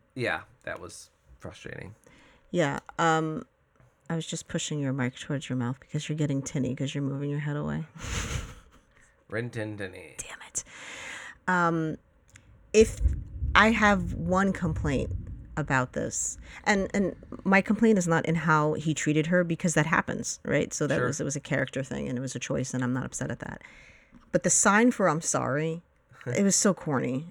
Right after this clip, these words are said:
Speaker 2: Like, it,
Speaker 1: Yeah.
Speaker 2: it just, it was just too much. And I, I've not worked in many kitchens, but I've worked in quite a few kitchens.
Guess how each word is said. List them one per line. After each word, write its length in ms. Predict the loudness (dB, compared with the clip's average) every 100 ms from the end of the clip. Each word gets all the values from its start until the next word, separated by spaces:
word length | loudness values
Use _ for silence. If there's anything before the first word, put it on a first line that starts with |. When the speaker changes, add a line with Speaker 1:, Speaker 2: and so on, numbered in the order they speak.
| 2
Speaker 2:
Like, 240 | 4 6
it, 140 | 4
Speaker 1:
Yeah. 60 | 2
Speaker 2:
it 80 | 2
just, 380 | 2 2 2 -6 _ 4
it 120 | 4
was 180 | 4 2
just 220 | 0 2
too 160 | 2
much. 520 | 2 4 2 -2 -8 -12 _ -20 -20 _ -8
And 500 | 2 4 6 4 0 -4 _ _ -20 -20 -20 -16
I, 420 | -14 -12 -12 -8 -8 -2
I've 360 | 6 6 6 6
not 260 | 6 6
worked 280 | 4 2 2
in 200 | 2 6
many 240 | 6 6
kitchens, 480 | 4 0 0 -2 -2
but 120 | 4
I've 160 | 4 6
worked 220 | 6 4
in 80 | -2
quite 220 | 2 4
a 60 | 4
few 220 | 2 -2
kitchens. 640 | 0 -2 2 0 0 -4